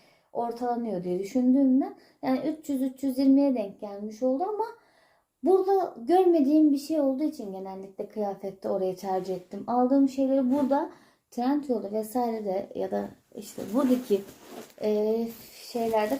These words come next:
kar-, e, firmalarda bulamadığım için tercih ettim. Öyle söyleyeyim. Ve ikinci alışverişimi yapacağım. Zaten daha demin de söylemiştim. İkinci alışverişimi yapacağım. Biraz da eşim ağırlıklı <laughs> çalışacağım bu sefer. Bu,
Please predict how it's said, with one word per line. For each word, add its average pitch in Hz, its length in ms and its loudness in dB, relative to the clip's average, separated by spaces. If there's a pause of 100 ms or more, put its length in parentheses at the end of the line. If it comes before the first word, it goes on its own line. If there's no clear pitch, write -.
kar-, 220 420 -2
e, 190 200 -6 (720)
firmalarda 247 640 2
bulamadığım 220 560 4
için 165 260 -10 (220)
tercih 202 360 0
ettim. 208 460 -8
Öyle 202 280 -4
söyleyeyim. 220 480 -4 (520)
Ve 294 200 0
ikinci 269 380 4
alışverişimi 254 600 0
yapacağım. 247 520 -2
Zaten 220 380 -4
daha 214 180 0
demin 220 200 -6
de 208 60 -6 (120)
söylemiştim. 208 600 -6 (640)
İkinci 214 320 0
alışverişimi 208 920 -6
yapacağım. 214 640 -4 (480)
Biraz 269 320 2
da 302 60 0
eşim 247 360 4
ağırlıklı 208 420 -2
<laughs> - 80 -12
çalışacağım 254 540 8
bu 254 40 8
sefer. 214 420 -4
Bu, 214 180 -10